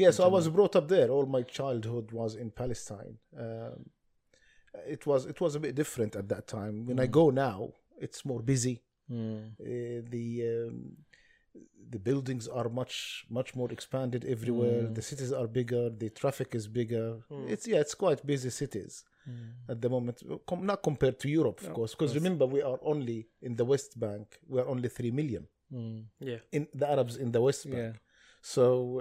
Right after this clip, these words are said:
Speaker 1: it's a small, it's a small country. The whole of Palestine is a small country.
Speaker 2: Small, yeah.
Speaker 3: Yeah.
Speaker 1: I remember once I was traveling to, um, to, to Palestine from the U K,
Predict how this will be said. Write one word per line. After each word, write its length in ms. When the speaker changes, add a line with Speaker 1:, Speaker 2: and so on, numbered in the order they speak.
Speaker 1:
it's 140
a 40
small, 580
it's 200
a 60
small 280
country. 280
The 80
whole 160
of 140
Palestine 480
is 120
a 60
small 240
country. 260
Speaker 2:
Small, 200
yeah. 160
Speaker 3:
Yeah. 140
Speaker 1:
I 80
remember 320
once 360
I 180
was 300
traveling 360
to, 80
um, 260
to, 720
to 100
Palestine 720
from 240
the 120
U 40
K, 420